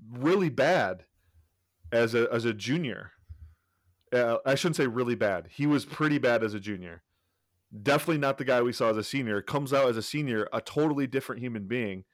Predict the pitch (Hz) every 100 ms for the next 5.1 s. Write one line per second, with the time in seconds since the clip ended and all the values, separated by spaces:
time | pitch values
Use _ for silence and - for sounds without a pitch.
0 | _ _ _ _ _ 117 113 117 117 -
1 | _ - 147 131 135 113 135 127 123 127
2 | 127 123 110 107 101 165 135 113 151 196
3 | 151 175 180 - - _ _ _ _ _
4 | _ _ _ _ _ _ _ _ 165 131